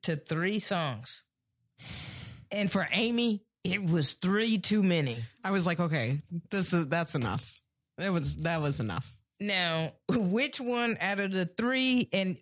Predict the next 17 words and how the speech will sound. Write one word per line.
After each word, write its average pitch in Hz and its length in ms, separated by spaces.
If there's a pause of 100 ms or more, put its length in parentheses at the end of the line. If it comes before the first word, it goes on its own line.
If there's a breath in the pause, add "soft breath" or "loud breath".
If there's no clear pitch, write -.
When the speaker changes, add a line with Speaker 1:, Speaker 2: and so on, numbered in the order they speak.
(120)
Speaker 1:
just 247 340
by 226 240
the 185 200
titles, 175 920 (400)
okay, 160 540 (560)
y'all 220 440
tell 233 260
me 202 240
which 170 480
one 196 520 (360)
y'all 185 460
want 180 460 (120)
a 151 140
terrible 202 880
lyric 175 460 (340)
breakdown 147 720
to. - 200